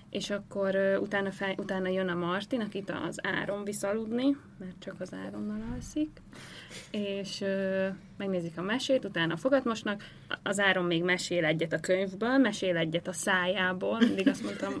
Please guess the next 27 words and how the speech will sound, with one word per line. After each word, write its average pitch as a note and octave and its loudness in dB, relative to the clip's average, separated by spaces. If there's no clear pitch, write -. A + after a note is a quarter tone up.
azt G3 -8
mondja G3 -4
a G3 -4
Martin, G#3 -6
hogy A#3 4
mesél, B3 2
mesélsz B3+ 4
egyet C4 2
a C#4 4
szádból, A3 2
és A#3+ 2
akkor, G#3 2
ö, G3 2
és G#3+ -4
akkor G#3 -2
utána F3+ 2
fél G3 2
kilenckor F#3 -2
amúgy G3+ -2
a G3 -4
Martin F#3+ -4
is F#3+ -10
aludni F#3 0
szokott, F#3+ -4
hogyha G3+ -4
nincs G3+ 2
ilyen G3+ 2